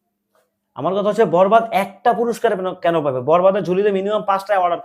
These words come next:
আসার কথা। বরবাদ যে লেভেলের ব্যবসা দিছে, বরবাদ যে লেভেলের আলোচনা নিয়ে আসছে, কেন জিল্লুর ক্যারেক্টারটা পেতে পারতো না?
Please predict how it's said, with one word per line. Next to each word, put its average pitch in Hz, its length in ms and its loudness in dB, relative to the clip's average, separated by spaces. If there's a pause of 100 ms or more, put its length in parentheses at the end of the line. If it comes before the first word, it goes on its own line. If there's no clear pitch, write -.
আসার 156 240 -10
কথা। - 340 -20 (440)
বরবাদ 147 340 4
যে 156 180 2
লেভেলের 160 300 4
ব্যবসা 147 260 0
দিছে, 151 220 -6
বরবাদ 143 380 0 (360)
যে 170 320 4
লেভেলের 175 380 4
আলোচনা 160 360 2
নিয়ে 139 180 -4
আসছে, - 320 -16 (600)
কেন 160 280 0
জিল্লুর 160 380 2
ক্যারেক্টারটা 190 400 -2
পেতে 190 220 -4
পারতো 196 260 -2
না? 269 200 -10